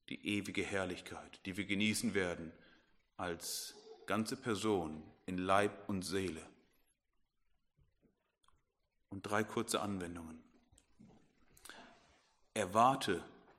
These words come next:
das ewige Leben. Nun, es gibt viele Dinge, die sind noch geheimnisvoll. Und die sind nicht bis in alle Details, ähm,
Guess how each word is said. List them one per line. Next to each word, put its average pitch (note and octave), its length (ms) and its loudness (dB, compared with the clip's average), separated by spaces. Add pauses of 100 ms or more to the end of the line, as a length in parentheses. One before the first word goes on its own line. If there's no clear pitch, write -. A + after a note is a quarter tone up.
(340)
das - 300 -8
ewige G2 400 -2
Leben. G#2 340 0 (1900)
Nun, C3 200 2
es A2+ 100 -4
gibt D3 200 0
viele - 640 -4
Dinge, F#2+ 360 2 (720)
die G#2+ 120 2
sind A2+ 340 0
noch A2 200 -2
geheimnisvoll. G#2+ 840 -2 (800)
Und A2 100 2
die G#2+ 80 4
sind B2+ 260 6
nicht C#3 280 6
bis C3 160 4
in A#2 220 2
alle C3 180 8
Details, A2+ 760 4 (420)
ähm, G2+ 360 -2